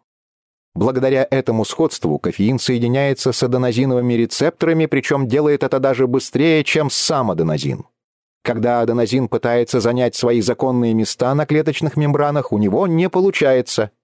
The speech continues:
места уже заняты. И пока кофеин присутствует в организме, они не освободятся. Молекулы аденозина, желая сообщить организму о необходимости поспать и отдохнуть,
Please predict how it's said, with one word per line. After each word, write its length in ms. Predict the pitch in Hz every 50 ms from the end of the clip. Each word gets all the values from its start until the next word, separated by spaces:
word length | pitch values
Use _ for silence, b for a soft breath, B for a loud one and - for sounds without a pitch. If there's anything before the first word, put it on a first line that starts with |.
| _ _ _
места 440 | 110 139 160 - - - 190 196 185
уже 260 | 180 175 156 165 160
заняты. 540 | 127 107 127 107 92 - - - - - - _ _ _ _ _ _ _ _ _
И 140 | 160 165 147
пока 260 | 175 165 - 185 175
кофеин 560 | - 180 160 - 175 170 156 139 104 82 76
присутствует 720 | - - 123 147 - - - 131 - - - 107 98 95
в 80 | - 104
организме, 580 | 113 113 123 151 190 196 123 87 78 65 - - _ _ _ _ _ _ _ _
они 420 | 127 127 135 131 139 180 196 190
не 260 | 156 - 147 135 143 160
освободятся. 1040 | - - 131 - - - 123 113 110 101 90 76 65 - - - - - - _ _ _ _ _ _ _ _ _ _ _ _ _ _ _ _
Молекулы 540 | - 90 110 123 143 143 - 131 127 127 120
аденозина, 560 | 117 117 117 120 117 107 131 165 139 92 78
желая 360 | 71 80 85 101 104 107 110
сообщить 500 | 104 - - 127 123 - - - 143 127
организму 580 | 117 113 110 110 110 127 135 123 107 120 117 113
о 60 | 113
необходимости 800 | 117 123 123 120 - - 127 123 131 143 135 127 113 - - 120
поспать 640 | 113 - 120 110 - - - - 139 151 147 139 -
и 60 | 120
отдохнуть, 640 | 104 90 82 82 80 76 - 117 143 202 196 - -